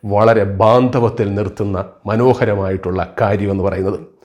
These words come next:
നമ്മളോട് യൗസേപ്പ് പിതാവ് പറയുന്ന വളരെ മനോഹരമായിട്ടുള്ളൊരു സന്ദേശമുണ്ട്.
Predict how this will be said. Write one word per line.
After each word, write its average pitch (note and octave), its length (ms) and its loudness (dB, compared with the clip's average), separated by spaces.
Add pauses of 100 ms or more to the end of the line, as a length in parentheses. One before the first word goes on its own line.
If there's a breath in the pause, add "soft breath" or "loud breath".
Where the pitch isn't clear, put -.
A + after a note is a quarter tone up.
(180 soft breath)
നമ്മളോട് A#2 480 4
യൗസേപ്പ് B2 580 2
പിതാവ് A2 300 2
പറയുന്ന G#2+ 300 2
വളരെ G#2 340 4
മനോഹരമായിട്ടുള്ളൊരു G#2+ 960 0
സന്ദേശമുണ്ട്. G2+ 800 -2